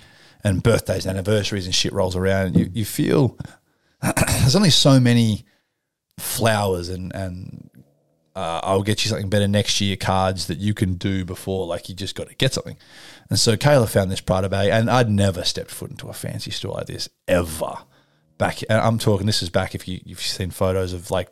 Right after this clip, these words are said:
when we share throwback photos, this is, like, bleach blonde haired,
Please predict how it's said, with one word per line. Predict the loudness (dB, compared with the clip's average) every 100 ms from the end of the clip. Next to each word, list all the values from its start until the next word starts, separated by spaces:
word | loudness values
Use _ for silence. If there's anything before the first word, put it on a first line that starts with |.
| _ -8
when |
we | -6
share | -2 0 0
throwback | 2 2 2 0
photos, | 0 0 -2
this | -2 -4
is, | -2
like, | -2 -4 -10 -20 -20 -20 -2
bleach | 2 4 4
blonde | 0 4
haired, | 4 6 4